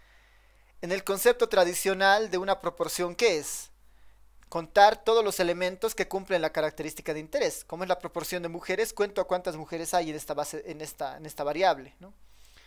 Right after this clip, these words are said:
Puedo contar eso con, con el comando suma, ¿no? Puedo ir contando los unos. Habían existido dieciocho mujeres, ¿no? Dieciocho mujeres, si voy contando.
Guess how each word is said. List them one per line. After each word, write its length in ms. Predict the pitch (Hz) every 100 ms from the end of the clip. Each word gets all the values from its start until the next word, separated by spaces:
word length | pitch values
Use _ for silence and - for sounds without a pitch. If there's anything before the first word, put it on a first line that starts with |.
| _ - -
Puedo 240 | 160 160
contar 380 | 151 143 139 147
eso 300 | 147 - 156
con, 220 | 139 131 -
con 180 | - 147
el 140 | 143
comando 380 | - 143 143 139
suma, 480 | - 165 170 175 226
¿no? 180 | 185 226
Puedo 240 | - 160
ir 100 | 151
contando 460 | 156 147 151 147 139
los 240 | 143 -
unos. 480 | 190 190 254 - - _ _ _ _ _ _ _ _ _ _ _ _ _ _ _ _ _ - - _ _ _ _ - _ _ _ _ -
Habían 280 | 170 185 202
existido 640 | 196 175 - 214 208 226
dieciocho 520 | 202 185 214 214 190
mujeres, 540 | 151 139 143 127 - 156
¿no? 100 | 147
Dieciocho 400 | 147 160 160 139
mujeres, 440 | 135 131 - -
si 280 | - - 139
voy 160 | 143 147
contando. 480 | 143 135 123 95